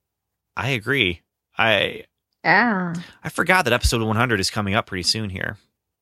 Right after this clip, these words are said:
Speaker 2: Okay. Oh, is it?
Speaker 1: Yeah.
Speaker 2: Okay. Uh, so which episode, which, like, season five episode?
Speaker 1: Twelve. The twelfth episode
Speaker 2: Ep-,
Speaker 1: here.
Speaker 2: episode,
Speaker 1: Yeah.
Speaker 2: okay.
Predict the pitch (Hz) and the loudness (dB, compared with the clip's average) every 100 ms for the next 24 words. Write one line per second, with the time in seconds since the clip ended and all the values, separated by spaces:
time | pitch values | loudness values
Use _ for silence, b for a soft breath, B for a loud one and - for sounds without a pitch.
0 | _ 233 247 - - _ - 220 196 208 | _ -6 -6 -10 -20 _ -8 -8 -6 -6
1 | 120 - - - 214 - - - 214 220 | -6 -6 -8 -6 -2 0 0 2 4 6
2 | 214 214 214 - 214 202 180 214 - - | 6 4 2 0 2 2 2 0 2 0
3 | - 202 - 208 - 202 - - - 196 | 0 2 2 2 0 0 0 -2 -2 -2
4 | - - - - 220 214 190 196 185 175 | -2 -4 -2 0 2 2 2 2 4 4
5 | - 180 175 - 165 165 160 131 107 85 | 2 -2 -2 -2 -2 -4 -4 0 0 0
6 | - - _ 104 - 101 85 - 160 - | -8 -20 _ -12 -6 -4 -6 -4 -4 -4
7 | 98 80 - 190 - 90 87 160 151 | -8 -14 -16 -16 -12 -10 -10 -12 -12